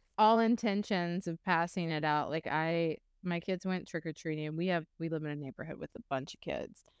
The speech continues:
But it literally started to snow an hour before trick-or-treating, and I was like, "Oh, nah." So I just <laughs> took our big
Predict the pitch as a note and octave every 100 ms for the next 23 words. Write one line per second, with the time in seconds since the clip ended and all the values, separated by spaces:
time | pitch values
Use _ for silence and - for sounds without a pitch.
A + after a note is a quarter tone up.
0 | _ _ _ G#3 A3 C#4+ C4 A3 A#3+ G#3
1 | G#3 A3 B3+ B3+ C4 - F3+ F3 F3 F#3+
2 | G3+ - C#3+ C3+ D#3+ B3 - _ _ _
3 | _ _ - F#3 - D3+ D#3 E3 F3 F#3
4 | - E3 E3 - - F#3+ - A#3 B3 B3+
5 | B3 A#3 - F#3 - E3 - - - -
6 | C3 - - B2+ - B2 - _ _ _
7 | - E3+ E3+ C3+ - - _ - - -
8 | _ _ - G#3 E3+ G#3 A#3+ - - -
9 | - _ C#4 A3 - - G3 - G3 F#3+
10 | G3 G3+ G3+